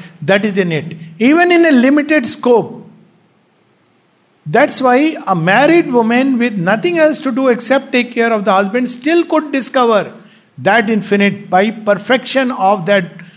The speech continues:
womanhood, what was known as sati,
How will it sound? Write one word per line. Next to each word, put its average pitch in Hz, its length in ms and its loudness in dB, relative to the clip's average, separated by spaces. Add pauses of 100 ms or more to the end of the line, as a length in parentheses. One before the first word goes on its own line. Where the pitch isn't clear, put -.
(160)
womanhood, 202 760 2 (420)
what 175 180 2
was 190 160 0
known 180 240 -4
as 196 180 -2
sati, 147 640 -4